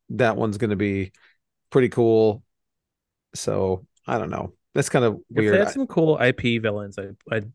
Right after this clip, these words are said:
Speaker 2: join back in.
Speaker 1: I mean, isn't, like, they have Michael Myers, right? And Ghostface and
Speaker 2: Yeah, but I need more.
Speaker 1: You just want
Speaker 2: I need
Speaker 1: Megan.
Speaker 2: Megan.
Speaker 1: Yeah. I also
Speaker 2: Or, like,
Speaker 1: just
Speaker 2: new
Speaker 1: want Megan.
Speaker 2: ones. Like, how come? I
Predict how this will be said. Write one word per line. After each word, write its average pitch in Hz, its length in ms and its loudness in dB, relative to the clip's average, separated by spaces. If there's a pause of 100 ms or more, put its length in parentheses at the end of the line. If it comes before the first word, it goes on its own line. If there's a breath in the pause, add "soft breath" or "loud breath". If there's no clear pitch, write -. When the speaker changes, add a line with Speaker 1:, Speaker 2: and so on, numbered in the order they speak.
Speaker 2:
join 104 160 -2
back 101 200 -6
in. - 80 -2 (1300)
Speaker 1:
I 185 80 4
mean, 202 160 6
isn't, 202 320 2
like, 170 240 2
they 233 120 4
have 277 100 0
Michael 175 240 2
Myers, 120 420 2
right? 131 220 2
And 123 180 -2
Ghostface 120 640 4
and 104 240 -8 (1160)
Speaker 2:
Yeah, 151 100 4
but 160 60 6
I 165 40 4
need 165 140 4
more. 113 440 2
Speaker 1:
You 143 60 -8
just 170 100 2
want 120 160 4
Speaker 2:
I 104 40 2
need 127 100 4
Speaker 1:
Megan. 123 60 2
Speaker 2:
Megan. 117 380 0 (300)
Speaker 1:
Yeah. 87 240 -6 (760)
I 165 120 4
also 127 260 6
Speaker 2:
Or, 185 40 8
like, 196 80 6
Speaker 1:
just 196 80 0
Speaker 2:
new 165 140 2
Speaker 1:
want - 20 -2
Megan. 135 180 2
Speaker 2:
ones. 98 220 -4
Like, 127 160 -6 (840)
how 143 100 -4
come? 175 380 -2 (280)
I 139 40 0